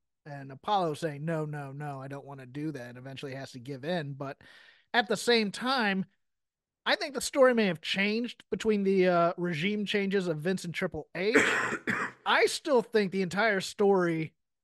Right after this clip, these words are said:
under Vince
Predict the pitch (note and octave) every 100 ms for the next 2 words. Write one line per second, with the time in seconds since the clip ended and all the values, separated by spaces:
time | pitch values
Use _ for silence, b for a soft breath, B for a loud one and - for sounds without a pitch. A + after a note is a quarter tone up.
0 | _ _ _ _ _ _ _ _ _ _
1 | G#3+ G#3+ F#3+ E3+ D#3 C#3+ A3 E3 C3+ -
2 | -